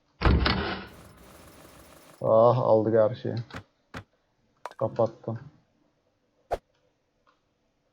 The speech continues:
Garip. Peki, devam edelim.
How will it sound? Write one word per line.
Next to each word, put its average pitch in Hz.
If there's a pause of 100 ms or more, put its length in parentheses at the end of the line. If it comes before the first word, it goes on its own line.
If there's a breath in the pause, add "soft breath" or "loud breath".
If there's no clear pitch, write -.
(1300)
Garip. 214 (100)
Peki, 151
devam 139
edelim. 117